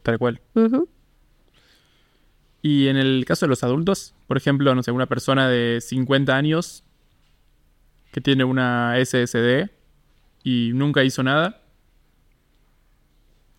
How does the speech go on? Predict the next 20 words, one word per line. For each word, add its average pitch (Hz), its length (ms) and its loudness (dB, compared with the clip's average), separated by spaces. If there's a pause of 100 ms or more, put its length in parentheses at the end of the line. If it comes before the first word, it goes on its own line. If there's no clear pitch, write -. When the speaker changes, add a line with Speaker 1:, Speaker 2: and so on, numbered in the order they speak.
(120)
Speaker 1:
¿hay 139 160 2
alguna 131 320 0
recomendación? 123 1200 0
Porque, 123 200 -4
por 120 80 0
ejemplo, 123 340 0
no 117 80 0
sé, 113 260 -2 (320)
el 131 120 -2
sistema 151 320 2
de 143 40 0
conducción 131 380 -2
ósea 156 400 2
y 131 60 0
los 123 180 -2
audífonos 123 460 -2
Cross 165 320 2
se - 120 -6
pueden 120 200 -2
probar. - 480 0